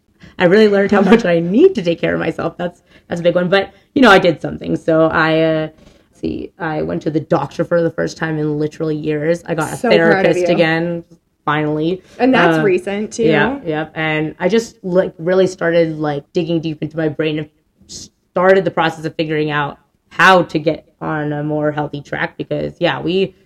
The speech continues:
Speaker 1: we both work ourselves to death, and I definitely, I do everything all the way, and I never stop. And I feel like, uh, just having that realization and realizing that I,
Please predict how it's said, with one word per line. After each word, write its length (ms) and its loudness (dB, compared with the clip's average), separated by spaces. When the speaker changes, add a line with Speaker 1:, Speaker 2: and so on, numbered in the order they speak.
Speaker 1:
we 80 0
both 280 6
work 180 4
ourselves 320 -2
to 100 -10
death, 320 -4
and 360 -6
I 140 -2
definitely, 800 -4
I 400 -6
do 100 -10
everything 340 -4
all 160 -2
the 60 -2
way, 260 -4
and 100 -6
I 80 -10
never 300 -8
stop. 480 -10
And 260 -10
I 100 -4
feel 260 0
like, 280 -2
uh, 360 -6
just 200 -8
having 260 -2
that 140 -2
realization 500 -2
and 100 0
realizing 440 -2
that 280 -6
I, 480 -6